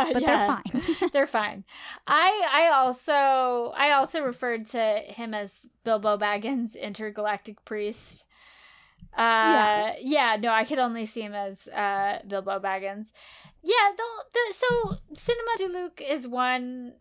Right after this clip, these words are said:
Speaker 2: one explanation. I think another explanation is just that this is French. Period. Like,
Speaker 1: Yeah.
Speaker 2: anything I didn't understand, I was like, "This is 'cause this is French." It's just, this is,
Speaker 1: Yeah.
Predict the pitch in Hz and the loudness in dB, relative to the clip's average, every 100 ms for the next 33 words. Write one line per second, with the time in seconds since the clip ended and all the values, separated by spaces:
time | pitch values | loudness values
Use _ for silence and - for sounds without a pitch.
0 | _ _ - 208 220 247 254 240 285 254 | _ _ -14 -8 -2 0 0 -4 -8 -6
1 | 247 - 262 240 240 - 233 320 285 254 | -6 -6 -8 -6 -8 -8 -6 -6 -8 -6
2 | 240 240 240 - 233 220 208 233 220 214 | -4 -4 -6 -8 -10 -10 -10 -12 -12 -12
3 | - 214 - 214 - 208 214 196 - 208 | -10 -10 -6 -6 -6 -10 -10 -14 -8 -6
4 | 214 262 - - - _ _ _ _ _ | -6 -8 -10 -12 -14 _ _ _ _ _
5 | _ _ - 262 269 269 269 240 233 214 | _ _ 2 4 4 4 2 2 0 0
6 | - _ - 440 240 269 320 392 403 339 | -2 _ -2 2 4 2 2 2 4 4
7 | 302 285 269 247 - 247 240 233 226 247 | 2 2 0 -2 -4 -6 0 0 0 -6
8 | 247 285 302 330 - 311 254 240 240 233 | -4 -4 -4 -8 -2 -2 0 -6 -6 -12
9 | - 226 202 190 - - - 220 - 240 | -8 -6 -4 -6 -12 -12 -10 -10 -8 -6
10 | 226 - - 214 - 233 226 | -6 -8 -10 -10 -8 -8 -8